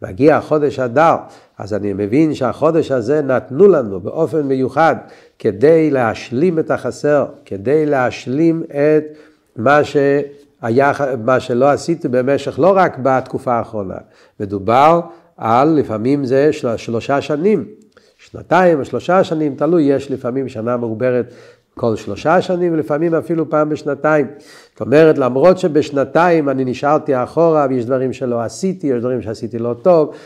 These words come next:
וכולי, כל הדברים האלה, מגיע חודש אדר ראשון, השנה הזאת, ואומר לנו, "עכשיו יש לך הזדמנות להשלים את החסר." ולא רק להשלים את החסר, אם אנחנו שמים לב,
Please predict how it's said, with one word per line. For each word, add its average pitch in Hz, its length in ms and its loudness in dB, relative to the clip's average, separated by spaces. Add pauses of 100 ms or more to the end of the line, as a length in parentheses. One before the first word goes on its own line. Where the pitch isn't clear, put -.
(240)
וכולי, 170 420 6
כל 165 140 2
הדברים 165 320 0
האלה, 196 320 4
מגיע 156 800 2
חודש 170 420 0
אדר 147 440 0
ראשון, 151 500 0 (520)
השנה 131 440 -2
הזאת, 160 540 4
ואומר 139 360 2
לנו, 160 500 0 (220)
"עכשיו 175 600 0
יש 156 300 0
לך 156 160 -4
הזדמנות 151 760 0
להשלים 147 520 -2
את 156 120 -6
החסר." 113 500 -6 (680)
ולא 123 160 4
רק 202 240 4
להשלים 165 500 4
את 180 120 2
החסר, 117 540 -2
אם 117 100 -4
אנחנו 110 320 -4
שמים 131 420 -6
לב, 175 280 2